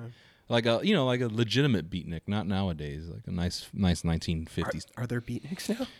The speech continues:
Speaker 2: Is that coming? Oh, God.
Speaker 1: I don't, I mean, I don't know. I, I, <laughs> I feel like that, that could just kinda melded
Speaker 2: With
Speaker 1: into
Speaker 2: hipsters.
Speaker 1: hipsters,
Speaker 2: Yeah.
Speaker 1: yeah, scenesters,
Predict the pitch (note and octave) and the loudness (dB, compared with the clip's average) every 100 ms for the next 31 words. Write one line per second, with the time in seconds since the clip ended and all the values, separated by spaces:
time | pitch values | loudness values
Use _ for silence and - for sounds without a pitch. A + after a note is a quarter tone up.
0 | _ - A#2 A#2+ - A#2+ B2 A#2+ A#2 A#2+ | _ -8 -4 -4 -4 -6 -6 -8 -8 -8
1 | A#2 A2+ A2+ _ _ E3 G#3+ F3+ F#3 F#3 | -8 -8 -12 _ _ 6 8 10 10 10
2 | F#3+ F#3+ D#3+ F2+ F2+ - A#2+ - A#2+ G2+ | 8 6 6 4 2 -2 -2 0 0 2
3 | B2+ F#2 F2+ - - - G#3 - - - | 2 2 0 -8 -20 -4 -4 -4 -10 -2
4 | B2 E3 F3+ C3+ B2+ A#2+ B2 - B2 G2+ | 4 6 8 8 6 2 -2 4 6 6
5 | F#2+ - _ _ _ _ - G#2+ F#2+ F#2+ | 4 0 _ _ _ _ 2 4 6 6
6 | G2 F#2 F#2+ _ - G#2 F#2 F2+ C#2+ _ | 4 2 0 _ -2 0 2 0 -2 _
7 | - G#2 F#2+ - G#2+ - - F#2+ F2+ - | -16 -6 -4 2 2 2 2 2 2 -2
8 | A2+ F#2 G2 F2+ - - G2 F#2+ - - | -4 2 2 2 -2 0 2 2 0 4
9 | F2+ F2+ F2+ - | 4 6 2 -4